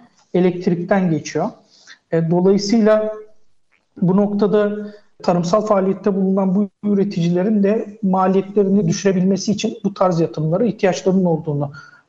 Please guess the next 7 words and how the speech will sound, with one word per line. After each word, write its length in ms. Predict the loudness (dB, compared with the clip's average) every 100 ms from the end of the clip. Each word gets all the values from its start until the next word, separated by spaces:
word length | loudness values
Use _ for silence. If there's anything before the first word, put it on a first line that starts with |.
| -2
düşünüyoruz. 600 | 0 0 -2 -4 -6 0
Ancak 440 | 4 4 4 0 -6 -16 -2
daha 160 | 2 2
önce 200 | 2 0
de 100 | 0
bahsettiğim 600 | -2 -2 -6 -4 -2 0
gibi 320 | 0 0 -2